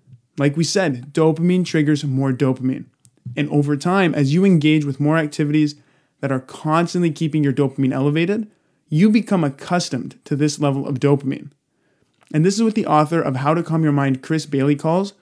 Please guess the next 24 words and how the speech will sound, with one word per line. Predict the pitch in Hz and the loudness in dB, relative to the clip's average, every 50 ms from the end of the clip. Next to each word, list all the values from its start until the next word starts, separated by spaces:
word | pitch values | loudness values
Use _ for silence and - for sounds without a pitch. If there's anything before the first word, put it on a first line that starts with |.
| _ - - - _ | _ -20 -20 -10 _
your | 143 135 | -4 -4
stimulation | 127 - - - - 160 151 156 151 143 143 139 131 139 135 127 | -4 -4 -8 -4 -2 0 2 2 2 2 2 2 0 0 -4 -6
height. | 110 123 139 127 - - - _ _ _ _ _ _ _ _ _ _ _ - _ _ _ _ - | -4 -4 -6 -6 -6 -8 -14 _ _ _ _ _ _ _ _ _ _ _ -20 _ _ _ _ -2
It's | 165 151 151 | -2 -2 0
the | - 156 143 | 0 0 2
level | 139 135 139 147 156 185 190 | 2 2 2 2 2 0 -2
of | 156 147 131 | -2 0 0
mental | 131 139 151 147 - 175 | 0 0 0 0 -2 -4
stimulation | 170 - - 165 156 143 131 127 131 135 131 131 - 185 202 214 208 - _ _ _ _ - | -6 -4 -2 0 0 0 0 0 -2 -2 -4 -4 -4 -4 -4 -4 -6 -8 _ _ _ _ -6
and | 131 131 123 | -4 -2 0
dopamine | 143 135 139 143 160 170 175 170 147 | 0 0 0 0 0 0 2 2 2
your | 131 143 151 | 2 2 2
mind | 156 156 156 151 | 2 2 2 2
is | 139 131 | 0 -2
accustomed | 131 131 - - 151 160 160 - 214 226 240 240 233 - _ _ _ | -4 -8 -6 -4 -4 -4 -2 -2 -2 -2 -2 -4 -6 -12 _ _ _
to | - 151 | -6 -2
living | 139 139 143 135 127 123 | 0 2 2 2 2 0
with. | 135 - - - _ _ _ _ _ _ _ _ _ _ _ _ - | -2 -6 -10 -14 _ _ _ _ _ _ _ _ _ _ _ _ -6
Now, | 143 127 | -6 -4
here's | 117 107 - 160 160 147 | -4 -2 0 2 2 2
where | 139 139 135 | 2 2 2
it | 127 131 | 2 0
gets | 139 131 - | -2 -4 -6
tricky. | - - 185 185 185 - - - - | -2 0 0 0 0 -2 -8 -16 -18